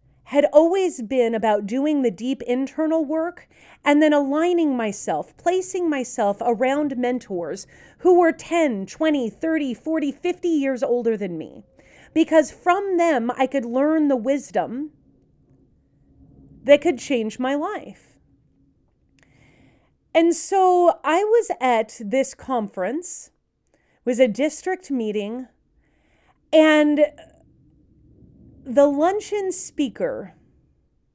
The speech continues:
ah, I need to paint the picture. There's two hundred women in this room, all of us in suits, in this beautiful hotel for our district meeting.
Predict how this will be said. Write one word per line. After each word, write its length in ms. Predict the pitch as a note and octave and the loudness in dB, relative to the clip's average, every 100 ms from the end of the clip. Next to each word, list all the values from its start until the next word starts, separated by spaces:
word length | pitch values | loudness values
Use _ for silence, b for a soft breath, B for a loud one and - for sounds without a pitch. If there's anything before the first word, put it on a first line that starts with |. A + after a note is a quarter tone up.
| _ _ _ _ - | _ _ _ _ -12
ah, 60 | A3 | -8
I 320 | A3+ G#3+ G#3 | -4 -4 -4
need 200 | G3 F#3 | -6 -8
to 40 | |
paint 320 | F3 G3+ G3 | -10 -10 -10
the 60 | F#3+ | -10
picture. 580 | - G3+ - F3 D#3 - b b b b b | -14 -14 -12 -10 -10 -12 b b b b b
There's 280 | A#3+ B3 - | 2 2 0
two 380 | - - E4 D#4+ | -12 -4 0 0
hundred 360 | C4+ A#3+ A#3+ | 0 -2 -2
women 300 | F#3+ G3+ F#3+ | -2 -4 -4
in 120 | F3 F3+ | -6 -6
this 260 | F3+ - | -8 -10
room, 460 | F3 F3 D3+ A2+ D#3+ _ _ b b b b | -10 -8 -8 -12 -18 _ _ b b b b
all 300 | C#4 D4+ B3 | 4 6 6
of 140 | E3+ | 2
us 260 | E3 D#3+ - | -2 -8 -10
in 140 | E3+ | -10
suits, 680 | - - E3 G2+ - - - b b b | -10 -8 -8 -8 -12 -14 -16 b b b
in 140 | C#4 | 2
this 180 | C#4 C#4 | 2 0
beautiful 680 | A#3 A#3 F4+ G4 - C#4+ A3 | -4 0 2 2 -2 -2 -2
hotel 680 | G#3+ G3 - F#3 C3 G2 - _ _ b b b | -4 -8 -6 -4 -4 -6 -12 _ _ b b b
for 300 | - D#4+ C#4+ | 0 4 6
our 100 | C#4+ | 4
district 580 | B3 D#4+ - F4+ F4 | 0 -2 -2 -6 -6
meeting. 580 | C4 A3 F3+ E3 D3+ G3 | -6 -6 -6 -10 -14 -20